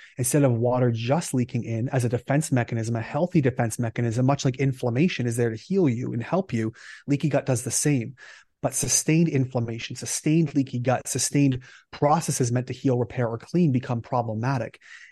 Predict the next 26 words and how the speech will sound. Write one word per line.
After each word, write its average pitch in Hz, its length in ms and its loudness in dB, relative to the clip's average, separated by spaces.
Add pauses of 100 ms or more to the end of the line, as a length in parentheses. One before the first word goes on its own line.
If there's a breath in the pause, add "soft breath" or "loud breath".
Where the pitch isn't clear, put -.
(140 loud breath)
And 123 120 -2
so 131 140 0
now 143 260 2
these 131 200 0
leaks 139 360 -4
in 123 80 -2
the 113 80 -2
gut, 110 440 -4 (260 loud breath)
these 120 180 -4
gap 160 360 -2
junctions 113 460 -8
widen 127 480 -2
even 123 220 -2
further. 143 520 -4 (680)
And 127 100 -4
something 139 200 -2
called 131 220 -2
zonulin 120 580 0
gets 117 240 -6
released, 113 320 -6
which 131 120 -6
also 120 380 -2 (120)
precipitates 127 600 -4
those 117 160 -4
gaps 117 340 -2
widening. 123 600 -4